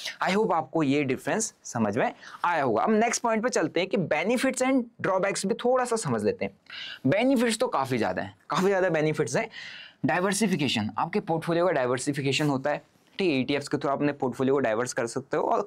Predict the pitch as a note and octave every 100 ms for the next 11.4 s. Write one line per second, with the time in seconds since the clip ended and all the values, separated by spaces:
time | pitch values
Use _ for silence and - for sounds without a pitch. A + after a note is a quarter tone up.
0 | - A#2+ - F#3 - B2 - - D#3 C#3
1 | F#2+ - - A#2 C#3 C#3 B2 D3+ C3 C#3+
2 | B2+ B2+ B2+ E3 F3 C3+ B2+ D3 C3 C#3
3 | C3+ C3 A2+ - G2+ G2+ G2 A2 C3 C3
4 | C3+ D#3+ E3+ C#3 C3+ D3+ D3 D3+ D3 C#3
5 | C#3+ B2+ D3+ D#3 D3+ D#3 D#3+ - C#3 C3+
6 | D3 D3 D3+ C#3+ C3+ F3 E3 - - -
7 | D3 F3+ D#3 G3+ F#3+ F3 E3 E3+ E3+ E3+
8 | E3 D#3+ F#3+ A#3 C4 - - E3+ D#3 F#3
9 | G3 - F3 D#3+ D#3+ F3+ F3 D#3 - G3
10 | F#3+ F3 E3+ E3+ G3 F#3+ F3 D3 A2+ -
11 | - _ D#3+ G#3+